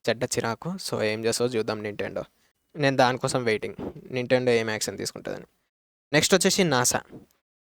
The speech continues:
నాసానైతే రీసెంట్గా, ఆ, Twitch తోటి, Microsoft and Epic Games వీళ్ళతోటైతే కొన్ని మీటింగ్స్ అయితే జరిపింది. First of all, ఒకటి వచ్చేసి, ఆ, ఏదైతే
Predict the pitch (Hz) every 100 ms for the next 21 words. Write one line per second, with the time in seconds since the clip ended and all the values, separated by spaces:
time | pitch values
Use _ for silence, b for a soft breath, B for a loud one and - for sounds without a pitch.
0 | - 120 131 - 156 151 143 151 147 143
1 | 131 135 135 135 131 131 - _ B B
2 | _ - 127 123 120 - 139 - 135 139
3 | 131 131 127 120 - 123 131 131 131 123
4 | 120 - 127 131 123 123 - 135 127 -
5 | - _ _ _ _ 135 131 135 127 127
6 | 135 - 127 120 117 120 127 131 127 120
7 | 110 113 110 165 220 _ b b - 127
8 | - - 165 165 - - 131 151 151 -
9 | 151 139 175 175 - _ _ _ _ _
10 | - 135 139 - 131 131 143 139 151 143
11 | 143 139